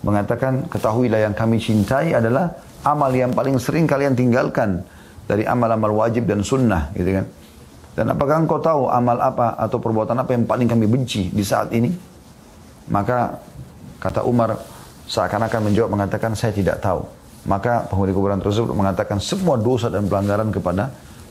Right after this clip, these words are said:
Allah Subhanahu wa Ta'ala. Dan tentu kisah ini cukup panjang, namun kita coba mengambil apa yang terlintas di benak saya. Dan semoga saja, eh, tepat, ya, de-, berhubungan dengan masalah tema kita ini. Seperti itu kurang lebih gambarannya,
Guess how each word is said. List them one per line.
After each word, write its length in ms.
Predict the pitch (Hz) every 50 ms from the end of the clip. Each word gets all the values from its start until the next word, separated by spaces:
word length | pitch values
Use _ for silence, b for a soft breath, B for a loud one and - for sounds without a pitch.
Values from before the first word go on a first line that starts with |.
| - -
Allah 400 | - 101 98 98 95 104 - - -
Subhanahu 540 | - - - 95 - - 110 104 98 98 90 92
wa 120 | 92 85
Ta'ala. 400 | - - - - 78 - - - -
Dan 280 | - 170 220 226 208 - - - - B B B B B B -
tentu 180 | 143 147 165 185 190
kisah 240 | 175 - - 147
ini 320 | 135 143 165 175 180 180 B B B B B B B B B - -
cukup 320 | - 139 131 156 135 -
panjang, 400 | 139 127 117 110 101 110 113 113
namun 400 | 127 131 123 131 139 143 98 - - -
kita 240 | - - 131 131 127
coba 320 | 123 - 123 135 - -
mengambil 480 | - 117 120 113 - 113 123 123 135 -
apa 220 | - 117 - 113
yang 240 | 113 110 110 110 110
terlintas 480 | 104 113 104 113 117 110 110 107 - -
di 60 | 98
benak 240 | 90 95 95 95 - -
saya. 240 | - 95 95 107 - - B B B B B B B B B
Dan 220 | - - - - -
semoga 320 | - - 113 110 104 110
saja, 420 | 104 - 113 104 98 104 92 85 - - -
eh, 440 | - 67 - - 50 50 50 50 50 - - - -
tepat, 460 | - - - - 113 101 - - - -
ya, 240 | - 98 - - - - - - - - - -
de-, 340 | - - - 95 92 90 90
berhubungan 400 | 85 90 98 98 95 95 101 101
dengan 240 | 92 92 90 90 87
masalah 320 | 87 85 - - 95 95
tema 240 | 90 - 80 - 85
kita 240 | 85 - 92 - 92
ini. 160 | 101 131 170 180 B B B B B B B B
Seperti 340 | - - - 180 170 151 190
itu 80 | 170 165
kurang 240 | 135 135 120 113 110
lebih 240 | 104 98 90 87
gambarannya, 560 | 87 92 92 92 90 92 92 87 69 69 78